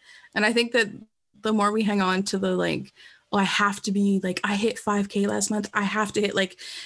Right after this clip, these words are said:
six, seven K this month," like, then it kind of feels, like,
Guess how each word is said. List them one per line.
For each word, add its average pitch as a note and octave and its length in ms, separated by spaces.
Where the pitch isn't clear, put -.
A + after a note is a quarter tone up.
six, - 560
seven A3 320
K G3+ 240
this G3 240
month," G3+ 300
like, G#3 280
then G#3+ 180
it B3 80
kind A#3 220
of G#3+ 100
feels, G#3 720
like, - 380